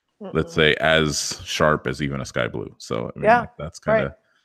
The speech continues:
Speaker 1: you may be
Speaker 2: Saying
Speaker 1: tailing off a
Speaker 2: something.
Speaker 1: little bit.
Speaker 2: Yeah.
Speaker 1: Um, tough, I mean, tough system changes too. I mean,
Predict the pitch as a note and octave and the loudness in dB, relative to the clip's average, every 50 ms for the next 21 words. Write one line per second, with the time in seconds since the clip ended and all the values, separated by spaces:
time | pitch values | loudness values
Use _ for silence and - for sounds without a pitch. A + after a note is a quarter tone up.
0 | _ _ _ _ _ _ - D#2+ D#2+ D#2 D#2 C#2+ C#2+ - - G2 F#2+ F2+ F2 E2+ | _ _ _ _ _ _ -8 -4 -2 0 0 0 -2 -4 -4 -4 -2 0 0 0
1 | D#2+ E2 E2 D#2 D#2+ D#2+ D#2+ D#2 - - D#2+ D2+ D2+ D2 D2 C#2+ C2+ D2+ D2 C#2 | -2 -4 -2 0 2 2 2 2 0 0 -2 0 0 0 -2 -2 -2 -2 -2 -4
2 | - - - - - _ _ - G2+ - - - - - - _ _ _ _ _ | -6 -12 -20 -20 -20 _ _ -8 -6 -6 -6 -6 -8 -12 -20 _ _ _ _ _
3 | _ _ _ _ _ _ - C#3+ C#3 B2+ - - - _ - F#2 F2+ F#2 F#2 F2 | _ _ _ _ _ _ 4 4 4 4 0 -6 -12 _ -4 -2 -2 -2 -2 2
4 | - C3+ B2 A2+ - - G#2+ - - A2 G2 E2+ - F#2+ F#2 F#2 F2 F2+ F2+ F2 | 4 4 4 4 2 0 -2 0 0 0 -2 0 2 0 0 2 0 0 -2 -2
5 | - - F#2+ F#2 F2+ F2 F2 C#2 C2+ C#2 - - - | 0 0 0 0 2 0 -2 -6 -6 -8 -8 -10 -12